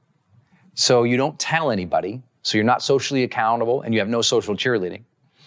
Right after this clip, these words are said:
You're worried what other people will think, so in your brain you go, "Well, if other people are gonna think I'm crazy, why even do this? I mean, that's a risk.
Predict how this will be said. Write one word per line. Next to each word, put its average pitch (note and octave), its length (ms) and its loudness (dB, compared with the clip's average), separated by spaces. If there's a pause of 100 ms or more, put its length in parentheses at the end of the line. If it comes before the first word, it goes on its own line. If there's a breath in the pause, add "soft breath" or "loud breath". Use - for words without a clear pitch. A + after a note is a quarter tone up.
(240 loud breath)
You're B2+ 140 4
worried E3 200 6
what D#3 120 2
other D3 140 -2
people C#3+ 260 -2
will A#2+ 160 2
think, D#3 640 -2 (400 soft breath)
so C3 380 4
in C#3+ 220 -2
your C3+ 120 2
brain C#3 260 -2
you B2+ 80 -2
go, A#2 240 2
"Well, C3 600 -2 (640 soft breath)
if A#2+ 140 0
other D#3 120 4
people C#3+ 180 2
are C#3 40 2
gonna B2+ 140 0
think B2+ 120 -2
I'm A2+ 120 -2
crazy, C#3 420 0
why A#2 220 2
even G#2 240 -2
do C3+ 180 4
this? A2 380 0
I G#2+ 80 -4
mean, G#2 360 -2 (360)
that's - 260 2
a A2+ 60 0
risk. A2 580 0